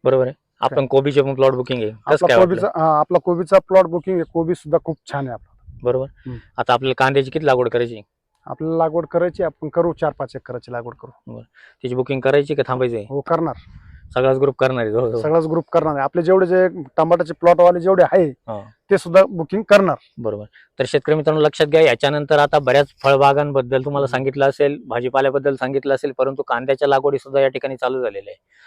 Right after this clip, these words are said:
Speaker 1: आणि अशा वेळेस आपण कांद्याच्या बुकिंगा त्या ठिकाणी करून घ्यायच्या. अत्यल्प कमीत कमी खर्चामध्ये आपण त्या ठिकाणी कांद्याचं उत्पादन त्या ठिकाणी चांगलं काढून देतोय.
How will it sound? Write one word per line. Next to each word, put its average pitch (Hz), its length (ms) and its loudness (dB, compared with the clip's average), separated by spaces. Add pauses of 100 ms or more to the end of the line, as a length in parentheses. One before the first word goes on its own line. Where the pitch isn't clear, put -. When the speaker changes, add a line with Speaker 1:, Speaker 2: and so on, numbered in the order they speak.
(200)
Speaker 1:
आणि 131 120 -2
अशा 123 240 2
वेळेस 139 180 4
आपण 143 220 -2
कांद्याच्या 131 380 0
बुकिंगा 139 320 -2
त्या 143 100 0
ठिकाणी 139 260 -6
करून 139 220 -2
घ्यायच्या. 110 280 -2
अत्यल्प 135 460 -2 (240)
कमीत 139 240 -4 (100)
कमी 143 220 -4
खर्चामध्ये 139 480 -2
आपण 143 200 -2
त्या 139 100 -2
ठिकाणी 139 220 -2
कांद्याचं 135 360 -4
उत्पादन 139 360 -4
त्या 139 100 -2
ठिकाणी 139 200 -6
चांगलं 131 260 -6
काढून 117 240 -8
देतोय. - 260 -20